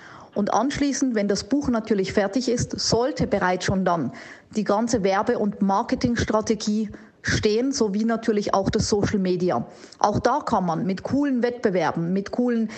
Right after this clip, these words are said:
Leseraktionen oder Fotoaktionen, die verblüffend anders sind, die Menschen rauslocken, auch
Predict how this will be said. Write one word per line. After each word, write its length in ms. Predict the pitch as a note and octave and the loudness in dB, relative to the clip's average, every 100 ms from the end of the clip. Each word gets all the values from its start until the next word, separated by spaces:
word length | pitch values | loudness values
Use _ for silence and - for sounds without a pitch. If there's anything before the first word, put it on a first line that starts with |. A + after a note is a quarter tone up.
| - | -8
Leseraktionen 1300 | - G3+ C4 G#3+ F3 - - F3+ - - A3 G3 F#3 | -2 0 0 0 0 -2 -2 -2 0 -2 0 0 2
oder 160 | E3+ E3+ | 0 0
Fotoaktionen, 1040 | - B3 B3 - - - - G3+ G3+ G#3 G#3 - - | 6 4 6 0 0 -2 0 2 2 -2 -4 -6 -2
die 80 | |
verblüffend 580 | G#3+ G#3+ A3 G#3+ G#3+ G3+ | 0 2 0 0 0 0
anders 380 | G3+ A#3+ E3 - | 0 2 0 0
sind, 320 | F#3+ G#3+ B3+ - - _ _ _ _ - - | 0 0 -2 -8 -16 _ _ _ _ -6 0
die 60 | |
Menschen 600 | A#3 G#3+ A#3 B3 A#3+ A#3 - - - | 2 2 0 0 -2 -4 -10 -10 -2
rauslocken, 840 | F#3+ A3 B3+ - G#3 F#3+ A3+ G3 | 0 2 2 0 0 0 -2 0
auch 300 | F3 F#3+ - | 0 0 -4